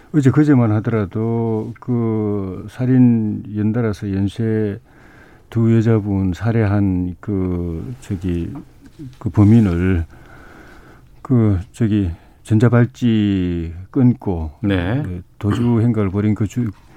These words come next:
Speaker 1: 저 범인 집 앞까지 가가지고도 압수, 안에, 집 안에도 안 들어가 보고 돌아와가지고
Speaker 2: 음.
Speaker 1: 막을 수 있는 추가 범죄도 그냥 그 뭐 막지 못하고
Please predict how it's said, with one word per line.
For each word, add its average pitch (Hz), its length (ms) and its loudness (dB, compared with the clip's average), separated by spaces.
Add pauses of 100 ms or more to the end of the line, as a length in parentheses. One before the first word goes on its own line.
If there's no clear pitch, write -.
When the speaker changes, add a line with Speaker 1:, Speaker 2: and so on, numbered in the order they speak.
(600)
Speaker 1:
저 107 260 -4
범인 120 400 4
집 127 260 -2
앞까지 123 840 0
가가지고도 104 1120 -4 (200)
압수, 135 640 -4
안에, 139 320 4 (560)
집 - 180 -6
안에도 135 280 2
안 101 100 0
들어가 104 240 0
보고 98 220 -4
돌아와가지고 107 1000 -2 (100)
Speaker 2:
음. 92 280 -4 (140)
Speaker 1:
막을 175 320 2
수 - 160 0
있는 127 240 6
추가 147 320 0
범죄도 113 800 0
그냥 95 560 -2 (400)
그 - 120 -12
뭐 92 180 -6
막지 123 300 0
못하고 85 760 -4